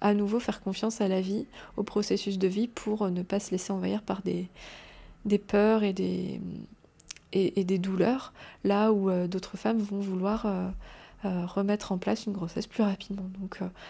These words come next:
ça, c'est, il y a que vous et vous seul qui pouvez, euh,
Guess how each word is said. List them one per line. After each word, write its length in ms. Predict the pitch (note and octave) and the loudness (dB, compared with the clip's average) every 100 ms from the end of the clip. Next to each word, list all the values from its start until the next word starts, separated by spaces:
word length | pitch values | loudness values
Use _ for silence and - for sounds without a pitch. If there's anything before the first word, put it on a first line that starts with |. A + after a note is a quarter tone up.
| - - | -18 -20
ça, 180 | - A#3 | -2 0
c'est, 280 | A#3 - G3+ - - - - | 0 0 0 -2 -20 -20 -6
il 80 | G3+ | 0
y 40 | |
a 60 | G3+ | 0
que 140 | G3 | 0
vous 380 | G3 G3+ A3 A#3 | -2 0 0 4
et 100 | A#3 | 4
vous 160 | G3+ G3 | 4 -2
seul 320 | - A#3 A3+ | 0 2 2
qui 140 | - | -2
pouvez, 480 | - - G3 G#3 A3 | -10 -4 4 8 8
euh, 160 | F#3 | 6